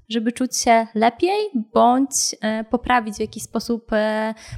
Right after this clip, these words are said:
dany dzień pod kątem objawów tego dnia, tak? Nie wiem, czy dosyć jasno to wytłumaczyłam. Natomiast ma on służyć jako taki przewodnik dla każdej kobiety,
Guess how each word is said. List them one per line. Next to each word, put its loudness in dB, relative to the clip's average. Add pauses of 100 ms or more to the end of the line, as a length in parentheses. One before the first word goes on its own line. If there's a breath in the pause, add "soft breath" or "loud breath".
(120)
dany 4
dzień 0
pod -12
kątem -6
objawów 2
tego -6
dnia, -6
tak? -2
Nie -4
wiem, -6
czy -6
dosyć -10
jasno -2
to -6
wytłumaczyłam. 0 (720)
Natomiast 4
ma 4
on -2
służyć -10
jako -8
taki -10
przewodnik -4
dla -10
każdej -6
kobiety, -2